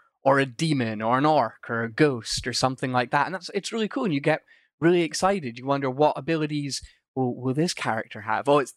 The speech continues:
exactly the same ones that your humans have. There, there doesn't, it never feels like a, a great deal of variety. Um, I mean, you might have, like, an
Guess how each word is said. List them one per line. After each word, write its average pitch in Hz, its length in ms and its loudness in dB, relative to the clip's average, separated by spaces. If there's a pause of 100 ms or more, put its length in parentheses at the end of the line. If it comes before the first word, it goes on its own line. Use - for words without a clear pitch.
(100)
exactly 123 480 0
the 120 140 -14
same 113 260 -10
ones 113 400 -16 (560)
that 113 140 -2
your 110 140 -4
humans 104 460 -4
have. - 280 -12 (540)
There, 143 200 4
there 147 220 2
doesn't, 170 380 0 (360)
it - 100 -20
never 190 380 0
feels 190 220 0
like 165 140 0
a, 156 80 0 (100)
a 143 80 0
great 151 300 0
deal 147 180 -4
of 123 160 -2
variety. 127 920 0 (400)
Um, 117 480 0 (280)
I 151 60 4
mean, 180 180 2
you 180 80 2
might 170 300 2
have, 151 400 0 (160)
like, 127 220 -2
an 131 100 0